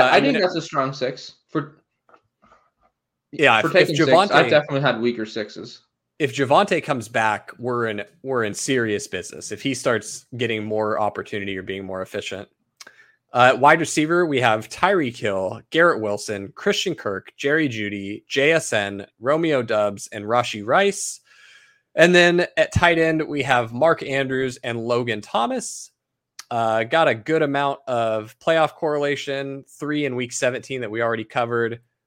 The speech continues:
Speaker 2: We went ahead and added another one to week sixteen with Logan Thomas,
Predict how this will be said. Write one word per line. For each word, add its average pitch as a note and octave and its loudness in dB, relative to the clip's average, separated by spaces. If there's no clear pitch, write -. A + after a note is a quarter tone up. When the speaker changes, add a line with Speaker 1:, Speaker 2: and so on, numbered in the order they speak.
Speaker 2:
We B2+ -2
went D3+ 2
ahead C#3 4
and B2 -2
added B2+ 0
another A2+ -4
one A#2 -4
to G#2+ -6
week A2+ -8
sixteen A#2+ -6
with A2+ -8
Logan A2 -4
Thomas, C#3+ -2